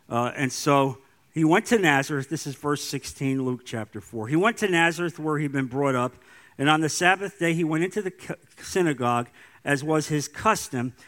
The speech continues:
and he stood up to read." Now, I want you to understand that Jesus didn't say, "Let me see what you got here. You know, you got Genesis, Exodus.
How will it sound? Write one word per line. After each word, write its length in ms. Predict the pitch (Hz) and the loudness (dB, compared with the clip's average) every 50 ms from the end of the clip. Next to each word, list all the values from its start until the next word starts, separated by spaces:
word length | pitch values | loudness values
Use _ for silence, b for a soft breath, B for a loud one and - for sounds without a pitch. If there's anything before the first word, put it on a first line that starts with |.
| B B B - | B B B -2
and 160 | 160 147 156 | 0 2 2
he 80 | 151 139 | 2 2
stood 320 | - - - - 185 180 | 0 -2 0 2 2 4
up 280 | 165 160 165 - - - | 4 2 2 0 -6 -12
to 140 | - - 156 | -6 -4 -2
read." 500 | 147 139 139 135 131 127 113 95 87 - _ b b b b b b | -2 0 0 0 2 0 0 -2 -6 -12 _ b b b b b b
Now, 160 | - 151 156 175 | 2 4 4 6
I 100 | 185 208 | 4 4
want 220 | 240 262 254 - | 4 2 0 0
you 60 | 240 | 0
to 100 | 220 196 | -2 0
understand 680 | 208 202 214 202 185 - - - 196 190 170 143 117 107 B B B | -2 -2 -2 -4 -4 -6 -6 -4 -2 -2 0 -2 -2 -6 B B B
that 160 | - 160 156 139 | -4 -4 -4 -2
Jesus 420 | - - 254 277 226 226 233 180 | -2 0 0 2 2 2 0 0
didn't 300 | - - 214 214 202 196 | 0 0 -2 0 -2 -4
say, 300 | - - - 190 185 185 | -6 -2 0 2 2 2
"Let 580 | 190 214 233 220 208 202 196 190 185 180 180 175 | 2 2 4 4 4 4 4 4 2 2 0 0
me 140 | 165 165 | -2 -2
see 160 | 160 - - 147 | -2 -2 -4 -4
what 180 | 139 131 - | -4 -4 -6
you 60 | 131 | -6
got 260 | 120 120 113 110 107 101 | -6 -4 -4 -4 -4 -6
here. 320 | 95 104 98 104 107 - - | -8 -10 -12 -12 -12 -14 -16
You 100 | - 113 | -14 -12
know, 160 | 113 110 104 | -12 -12 -12
you 120 | 104 107 | -12 -12
got 160 | 104 104 101 95 | -12 -12 -12 -12
Genesis, 640 | - 131 123 120 117 113 - - 113 110 - - | -8 -8 -6 -6 -8 -10 -12 -12 -14 -14 -16 -16
Exodus. 600 | 120 117 107 - - - 104 101 98 101 - - | -16 -16 -16 -16 -16 -18 -16 -16 -16 -16 -18 -20